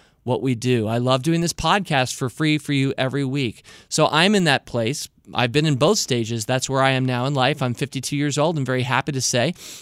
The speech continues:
that financial independence is a dream come true. And I hope that's true of you. And if it's not, I hope we get you there. So there's kind of two stages to our investing journeys. It's the struggle to become independent, and then it's the enjoyment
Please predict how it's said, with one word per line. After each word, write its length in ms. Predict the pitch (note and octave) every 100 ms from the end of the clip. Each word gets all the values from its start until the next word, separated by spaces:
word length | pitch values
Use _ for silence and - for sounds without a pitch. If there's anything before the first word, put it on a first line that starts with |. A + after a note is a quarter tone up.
| -
that 220 | B2+ A#2+ - -
financial 440 | - D3+ D3 D3 D3+
independence 500 | C#3+ D3+ D3 D3+ -
is 340 | C#3+ C#3 C3 - -
a 80 | C#3+
dream 280 | C3+ D3 C#3+
come 220 | D#3 D3
true. 380 | C#3 D#3 A#2+ G#2 - - - _
And 100 | D#3
I 60 | E3
hope 160 | A3+
that's 220 | A3 G3 -
true 420 | - F#3 E3 D#3 - _
of 160 | B2+ C3
you. 100 | D#3
And 80 | D#3
if 80 | D3
it's 160 | C#3+
not, 280 | F#3 F3 -
I 60 | B2+
hope 240 | D#3 D3 _ -
we 120 | C3+
get 280 | C3 C3+ -
you 120 | B2
there. 300 | A2 F#2+ F#2+ _ - -
So 300 | - D#3+ D3 _
there's 200 | F3 D#3+
kind 180 | B3+ B3
of 120 | -
two 220 | - B3+
stages 640 | - G3+ F#3 C#3+ A#2+ G#2+ - _ _
to 240 | - D3+ D3
our 120 | C3
investing 460 | B2+ B2+ B2+ - C3
journeys. 420 | B2+ A#2+ G#2+ G2 - _
It's 180 | - B2+
the 120 | C3+
struggle 480 | B2+ - F3+ G#3 G#3+
to 40 | G3+
become 400 | F3 G#3 B3 A3+
independent, 520 | C#3+ - C3+ C3 B2
and 200 | C3 C3
then 160 | C#3+ D3+
it's 160 | C#3
the 140 | - C3
enjoyment 440 | B2 C#3+ C#3 C3+